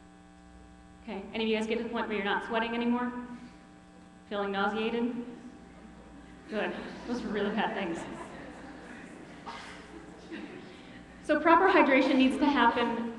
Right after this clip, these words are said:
before, during, and after the event. It's not just a matter of guzzling, um, water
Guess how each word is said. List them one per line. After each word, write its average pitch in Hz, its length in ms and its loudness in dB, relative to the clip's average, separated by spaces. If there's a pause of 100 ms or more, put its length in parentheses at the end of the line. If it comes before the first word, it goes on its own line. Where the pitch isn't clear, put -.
(120)
before, 262 460 4
during, 233 360 4
and 190 140 0
after 202 320 0
the 202 140 -2
event. 180 300 -2
It's - 160 -8
not 233 240 4
just 233 140 -4
a - 20 -6
matter 202 340 0
of 196 140 -4
guzzling, 196 500 -2 (380)
um, 170 440 -4 (300)
water 208 540 4